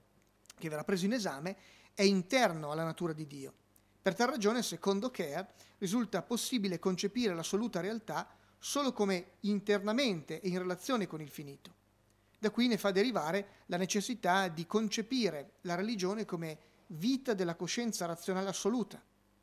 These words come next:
Ma una religione intesa in questo modo non è altro che una filosofia, nella quale il tentativo di aprirsi alla realtà assoluta renderebbe a ragione del fatto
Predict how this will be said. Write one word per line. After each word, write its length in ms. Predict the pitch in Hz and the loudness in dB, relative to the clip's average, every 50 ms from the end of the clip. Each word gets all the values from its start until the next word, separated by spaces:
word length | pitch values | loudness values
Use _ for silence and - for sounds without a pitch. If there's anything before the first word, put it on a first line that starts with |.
| _ _ _ _ _ _ - | _ _ _ _ _ _ -4
Ma 220 | 175 175 175 175 208 | -2 -2 -2 -2 -4
una 180 | 220 175 175 | -2 0 0
religione 380 | 170 170 180 180 160 214 220 208 | 0 0 0 0 2 2 2 2
intesa 380 | 190 170 - 208 208 180 160 165 | 2 0 2 2 2 2 0 -2
in 120 | 160 151 | -6 -4
questo 300 | - 185 170 - - 262 | -2 -4 -2 -2 -2 -2
modo 320 | 220 175 143 156 175 220 | 0 0 0 0 0 0
non 140 | 226 196 170 | -2 -2 -2
è 40 | 156 | -2
altro 260 | 147 185 202 - 190 | -2 -2 -2 -4 -6
che 100 | 165 - | -8 -8
una 140 | 156 156 151 | -8 -8 -8
filosofia, 680 | - - 180 170 170 165 185 185 - 277 254 180 120 - - _ _ _ _ - - - - - _ - | -8 -6 -6 -4 -4 -4 -6 -6 -4 -2 -2 -4 -4 -6 -12 _ _ _ _ -20 -20 -20 -20 -16 _ -2
nella 200 | 175 185 202 202 | 2 2 4 4
quale 200 | 202 247 220 196 | 4 4 4 4
il 100 | 175 - | 2 0
tentativo 480 | - 185 180 - 202 185 254 254 214 | -2 -2 -2 -2 -4 -2 0 2 2
di 100 | 185 170 | 2 2
aprirsi 420 | 170 - - 208 220 202 170 - 170 | 0 0 0 2 2 2 2 0 -2
alla 140 | 156 156 | -2 -2
realtà 440 | 160 160 160 160 156 - 220 196 156 | -2 -2 -2 -4 -2 0 2 2 2
assoluta 600 | 143 143 - - 240 214 165 139 - - 180 185 - - - - - - - | 0 -2 -4 -4 -4 -4 -6 -6 -8 -8 -8 -8 -10 -16 -20 -20 -20 -6 -2
renderebbe 480 | 170 190 196 196 233 233 208 165 180 | 0 2 4 4 4 4 2 2 2
a 40 | 180 | 0
ragione 260 | 190 190 196 226 202 | 2 2 2 0 0
del 160 | 180 214 233 | 0 0 -2
fatto 540 | 220 - 165 147 - - - _ - 202 - | -2 -4 -6 -6 -6 -8 -14 _ -10 -10 -10